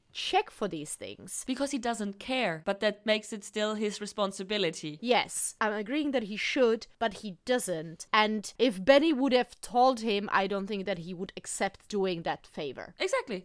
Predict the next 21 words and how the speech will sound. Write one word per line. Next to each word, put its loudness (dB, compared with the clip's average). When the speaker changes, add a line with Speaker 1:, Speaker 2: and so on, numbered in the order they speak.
Speaker 2:
So 2
I'm 4
fully -4
on 0
board 0
with -14
Chloe. -4
This -2
scene -2
is -6
also -4
finally 4
the -6
moment -6
where -4
Lucifer -6
stops -2
being 0
such -6
a -4
non-caring 0